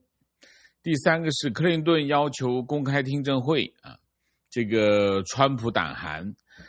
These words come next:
在我们今天主题开始之前，我们先播报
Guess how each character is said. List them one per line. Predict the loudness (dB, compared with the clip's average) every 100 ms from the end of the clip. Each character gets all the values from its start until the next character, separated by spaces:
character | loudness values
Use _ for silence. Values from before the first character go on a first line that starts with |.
| _ 0
在 | 4
我 | 4 4
们 | 0
今 | -2 -2
天 | 0 0 -2
主 | -6 -6 -4
题 | -4
开 | -2 0 -2
始 | -4 -8
之 | -6
前， | -4 -4 -4
我 | -4
们 | -6 -6
先 | -2 -2
播 | 2 2
报 | 4 2